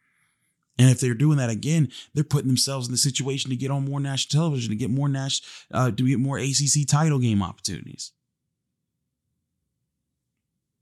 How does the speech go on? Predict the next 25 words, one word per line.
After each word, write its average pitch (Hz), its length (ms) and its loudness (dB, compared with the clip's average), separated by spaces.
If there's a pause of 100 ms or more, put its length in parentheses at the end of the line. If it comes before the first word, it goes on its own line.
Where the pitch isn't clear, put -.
(240)
I 123 80 6
just 127 220 6
look 120 120 -2
at 113 100 -4
this, 110 240 -4 (200)
this 113 220 2
situation, 104 640 -2
this, 101 180 -2
this, 113 200 -2 (160)
the, 139 120 -2
the, 156 160 -4 (100)
the, 110 140 0
the 92 160 -2
way 127 260 -2
that 123 100 -2
they 120 140 -4
are 113 180 -2
this 104 200 -4
weekend, 92 440 -6 (1800)
the - 80 -2
culture 127 400 0
that 123 120 0
we've 117 200 0
seen 117 340 2
manifest - 760 -2